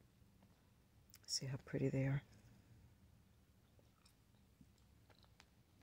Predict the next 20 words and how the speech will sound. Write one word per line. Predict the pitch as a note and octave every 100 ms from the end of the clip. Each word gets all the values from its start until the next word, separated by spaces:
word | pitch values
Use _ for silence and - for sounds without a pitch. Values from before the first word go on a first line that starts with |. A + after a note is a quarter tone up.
| - - - - - - - - - - - - - -
So | - F#3
I | E3+ F#3
feel | - F#3+
so | F#3+ - E3+
very | E3 E3+
happy | E3+ E3+ E3 E3
that | D#3+ D#3
I | D3+
was | D#3+ D#3+
able | D#3+ D#3+ F#3 -
to | E3 D#3+ E3 - - - - - - - - - - - - - - - - - - - - - - - - - -
organize | D#3+ - D#3 D#3 D3+
everything | D3+ D3 D#3 D#3 C#3+
just | D#3 -
the | D3+
way | D3+
I | D3
wanted | D3 D3 D3
it | C#3+ -
to, | - C#3+